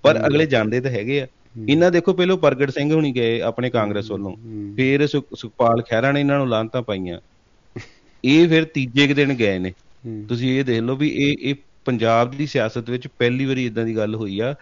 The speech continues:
Speaker 1: ਵੀ ਮੁੱਖ ਮੰਤਰੀ ਦੀ ਇਹਨਾਂ ਨੇ ਇੱਜ਼ਤ ਉਹ ਕਰਤੀ ਆ
Speaker 2: ਹੂੰ।
Speaker 1: ਵੀ ਜਿਹੜਾ ਕਹਿ ਲਈਏ ਵੀ ਪਿੰਡ ਦੇ ਬਾਹਰ ਕੋਈ ਝੁੱਗੀ ਪਾ ਕੇ ਬੈਠਾ ਹੋਵੇ ਨਾ,
Speaker 2: ਹੂੰ।
Speaker 1: ਤੇ ਪਿੰਡ ਵਾਲਿਆਂ ਨੂੰ ਪਤਾ ਨਹੀਂ ਹੁੰਦਾ, ਉਹ ਵਿਚਾਰਾ ਦੋ ਦਿਨ ਦਿਖੇ ਨਾ, ਫਿਰ ਕਹਿੰਦੇ, "ਯਾਰ, ਇਹ ਪਤਾ ਨਹੀਂ ਕਿੱਥੇ ਚਲ ਗਿਆ।"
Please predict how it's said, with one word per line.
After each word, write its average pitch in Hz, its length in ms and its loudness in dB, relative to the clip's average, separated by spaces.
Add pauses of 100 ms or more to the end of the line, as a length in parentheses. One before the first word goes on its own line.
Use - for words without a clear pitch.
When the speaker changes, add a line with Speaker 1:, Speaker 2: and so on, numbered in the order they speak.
(420)
Speaker 1:
ਵੀ 127 100 2
ਮੁੱਖ 117 400 0
ਮੰਤਰੀ 131 540 0
ਦੀ 123 460 -2
ਇਹਨਾਂ 123 400 0
ਨੇ 117 200 0
ਇੱਜ਼ਤ 120 520 -2 (140)
ਉਹ 123 180 0
ਕਰਤੀ 110 460 -2
ਆ 127 260 0
Speaker 2:
ਹੂੰ। 120 200 -12 (280)
Speaker 1:
ਵੀ 131 460 2 (380)
ਜਿਹੜਾ 131 640 6 (240)
ਕਹਿ 120 160 4
ਲਈਏ 139 220 2
ਵੀ 131 320 -2 (440)
ਪਿੰਡ 120 200 2
ਦੇ 123 100 0
ਬਾਹਰ 123 240 4
ਕੋਈ 135 180 -2
ਝੁੱਗੀ 113 260 -4
ਪਾ 120 200 2
ਕੇ 123 80 -2
ਬੈਠਾ 117 320 -2
ਹੋਵੇ 117 180 0
ਨਾ, 135 120 -4
Speaker 2:
ਹੂੰ। 127 340 -14 (200)
Speaker 1:
ਤੇ 123 80 0
ਪਿੰਡ 127 280 2
ਵਾਲਿਆਂ 131 220 6
ਨੂੰ 135 80 0
ਪਤਾ 127 260 2
ਨਹੀਂ 147 120 2
ਹੁੰਦਾ, 120 380 0
ਉਹ 127 140 -2
ਵਿਚਾਰਾ 127 260 2
ਦੋ 123 200 0
ਦਿਨ 127 140 -2
ਦਿਖੇ 117 280 0
ਨਾ, 127 140 0
ਫਿਰ 120 200 -2
ਕਹਿੰਦੇ, 127 220 -4
"ਯਾਰ, 156 220 -2
ਇਹ 196 100 -2
ਪਤਾ 143 160 -2
ਨਹੀਂ 113 100 -2
ਕਿੱਥੇ 151 200 -6
ਚਲ 139 180 0
ਗਿਆ।" 104 200 -4